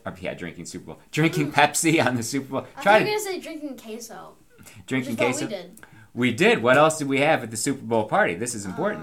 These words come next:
Speaker 2: Um,
Speaker 1: Document this.
Speaker 2: pretzel.
Speaker 1: Yeah.
Speaker 2: Pretzel, soft pretzels.
Speaker 1: Soft
Speaker 2: Yeah,
Speaker 1: pretzels, yeah, cooked at
Speaker 2: We had
Speaker 1: home.
Speaker 2: Pepsi.
Speaker 1: Soft pretzels in, with the queso dip, yeah.
Speaker 2: We had
Speaker 1: And
Speaker 2: Pepsi.
Speaker 1: Pepsi,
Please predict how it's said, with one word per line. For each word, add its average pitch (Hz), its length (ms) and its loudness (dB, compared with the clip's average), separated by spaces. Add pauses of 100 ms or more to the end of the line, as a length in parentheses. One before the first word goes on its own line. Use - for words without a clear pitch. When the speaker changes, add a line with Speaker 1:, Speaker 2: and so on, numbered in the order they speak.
Speaker 2:
Um, - 160 -20
Speaker 1:
Document 117 520 -2
this. - 320 -12 (880)
Speaker 2:
pretzel. 302 680 -8 (720)
Speaker 1:
Yeah. - 120 -16
Speaker 2:
Pretzel, 302 320 -12
soft 320 260 -4
pretzels. - 260 -12
Speaker 1:
Soft 226 360 8
Speaker 2:
Yeah, - 40 -8
Speaker 1:
pretzels, 117 720 6
yeah, 92 240 0
cooked - 320 -6
at - 80 -4
Speaker 2:
We - 100 -6
had 175 100 8
Speaker 1:
home. 92 120 0
Speaker 2:
Pepsi. - 420 -14
Speaker 1:
Soft 107 380 -4
pretzels 113 480 -2
in, 107 140 -4
with 107 180 -6
the - 60 -8
queso 101 440 -2
dip, 85 400 -6 (400)
yeah. 87 200 -8 (580)
Speaker 2:
We 262 60 -14
had 180 100 -8
Speaker 1:
And - 220 -14
Speaker 2:
Pepsi. - 300 -12
Speaker 1:
Pepsi, 120 520 -2